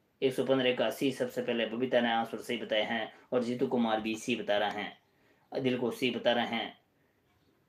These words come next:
दिग्विजय सी बता रहे हैं। जल्दी क्लास को लाइक कर देवें,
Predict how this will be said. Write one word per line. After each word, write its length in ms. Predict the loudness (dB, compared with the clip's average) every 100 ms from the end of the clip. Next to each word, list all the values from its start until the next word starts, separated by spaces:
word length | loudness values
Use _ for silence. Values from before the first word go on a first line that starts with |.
| 0
दिग्विजय 560 | 2 2 2 2 0 -2
सी 200 | -4 0
बता 220 | 0 2 0
रहे 120 | 0
हैं। 260 | -4 -8 -14 -20 -20 _ _ _ _ _ _ _ -4
जल्दी 360 | 4 4 4 2 0 -10 _ 4
क्लास 260 | 8 8 6
को 180 | 2 2
लाइक 360 | 6 6 8
कर 80 | 4
देवें, 360 | 2 0 -2